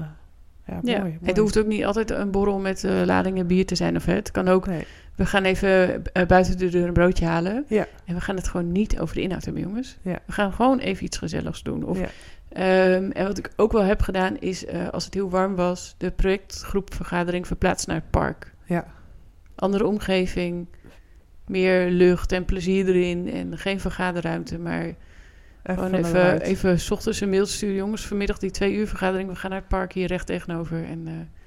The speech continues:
Speaker 1: Ja.
Speaker 2: "Ik heb een kleedje bij me, komt goed."
Speaker 1: Ja. Ja, mooi.
Speaker 2: En dat zijn, eh, die z-, die zijn makkelijk en daar is altijd iedereen voor in.
Speaker 1: Ja.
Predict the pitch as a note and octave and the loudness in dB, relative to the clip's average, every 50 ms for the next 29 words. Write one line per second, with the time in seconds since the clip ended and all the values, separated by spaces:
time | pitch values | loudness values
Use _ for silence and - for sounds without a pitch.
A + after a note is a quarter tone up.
0 | G3 F#3+ - - - - - - - - - - - - - F3+ - F#3 G3 - | -4 -4 -4 -4 -8 -16 -16 -18 -20 -20 -20 -20 -18 -10 -8 -6 -4 -4 -4 -2
1 | F#3+ E3 E3 - - F3 D#3+ E3 D#3 E3 E3 E3 D#3+ E3 E3+ - - - - - | 0 0 0 0 -2 -2 -2 -2 -2 -2 -4 -6 -8 -10 -12 -16 -20 -16 -14 -4
2 | - - - - - - - - - - - G3+ F#3 - - - - - - - | -4 -2 -2 -4 -12 -12 -18 -20 -20 -14 -6 -4 -4 -4 -4 -10 -20 -20 -20 -20
3 | - - - - - - - - - - - - - - A2 A2 - - - _ | -20 -20 -20 -20 -20 -20 -20 -20 -20 -20 -20 -20 -18 -16 -16 -16 -16 -18 -20 _
4 | - - - - - - E3+ F#3 A#3 C4+ - - - - - - - - - - | -20 -20 -20 -20 -12 -8 -6 -6 -6 -6 -8 -14 -20 -20 -20 -20 -20 -20 -20 -20
5 | - - - - - - - F#3+ F3 F3+ F3+ - - F#3 F3+ F3 E3+ E3 E3+ E3 | -20 -20 -20 -20 -20 -14 -12 -8 -6 -6 -6 -6 -6 -8 -6 -8 -8 -8 -8 -8
6 | E3+ E3+ F3 F3 F3+ F#3+ G3 G#3 - - G3 G#3+ A3 G#3+ G3+ F#3+ F#3+ F#3+ G3 F#3 | -10 -10 -10 -6 -4 -2 -2 -2 -2 0 0 0 2 2 0 0 0 2 2 2
7 | A#3 - G3 G3 F#3+ - F#3+ F#3+ F#3 G3+ B3 B3+ - - - F#3+ G3 F#3 - - | 2 4 2 2 2 2 0 0 2 2 0 0 -2 -2 -2 -2 -2 -4 -2 -2
8 | G3+ G#3 G#3 F#3+ F#3 F3+ E3+ - F3 E3 F#3 E3+ D3 C#3+ C#3+ - - - - - | 0 2 2 2 2 2 0 -2 -4 -2 -2 -2 -2 -4 -6 -10 -16 -20 -20 -6
9 | - G3 F#3 - | -2 0 0 0